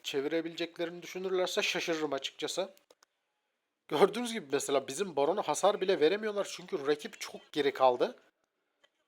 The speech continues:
Viago öldü. Orada bir riskli bir durum yok açıkçası ya. Volibear E'sine gitti. Şey, kalkan almadı. Abi rakip gerçekten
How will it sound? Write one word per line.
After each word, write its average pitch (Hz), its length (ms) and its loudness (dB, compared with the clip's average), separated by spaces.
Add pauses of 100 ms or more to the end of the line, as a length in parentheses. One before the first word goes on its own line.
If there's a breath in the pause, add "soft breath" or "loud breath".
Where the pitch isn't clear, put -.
(720)
Viago 135 460 0
öldü. 165 580 -2
Orada 165 380 0
bir 185 320 -10
riskli 160 460 -6
bir 226 100 -6
durum 220 240 -2
yok 226 180 4
açıkçası - 480 -2
ya. 135 280 4 (1700)
Volibear 185 440 2 (180)
E'sine 160 400 6
gitti. - 560 -4
Şey, 147 280 2
kalkan 156 380 4
almadı. 185 420 2 (2250)
Abi 143 260 2
rakip 143 400 -6
gerçekten 170 600 0